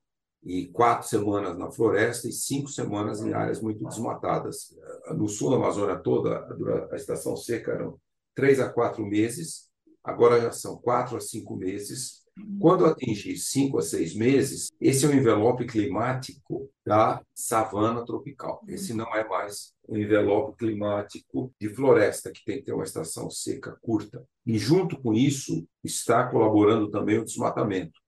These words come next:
A pastagem recicla muito menos água do que a floresta. A floresta é muito eficiente em reciclar água. Durante a estação seca, a, a pastagem evapora e transpira um a um vírgula cinco litros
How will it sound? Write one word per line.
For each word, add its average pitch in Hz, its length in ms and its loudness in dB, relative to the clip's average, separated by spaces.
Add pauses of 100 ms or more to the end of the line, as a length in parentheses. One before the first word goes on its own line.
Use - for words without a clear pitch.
A 123 140 -4
pastagem 139 840 0
recicla 120 640 -4
muito 135 380 -2
menos 120 340 -6
água 104 460 -4 (500)
do - 100 -14
que 120 100 -2
a 110 40 -2
floresta. - 480 -2
A - 40 -10
floresta 110 400 -4
é - 20 -6
muito 127 300 -4
eficiente 110 520 -8
em 101 60 -10
reciclar 101 540 -6
água. 80 260 -6 (340)
Durante 123 300 4
a - 40 2
estação - 360 -2
seca, - 640 -2
a, 92 560 -2
a - 20 -8
pastagem - 920 0
evapora 101 460 0
e 107 80 0
transpira 92 720 -2 (100)
um 147 400 2 (260)
a - 80 -6
um 127 140 0
vírgula 117 360 -4
cinco 120 380 -6
litros 123 720 -8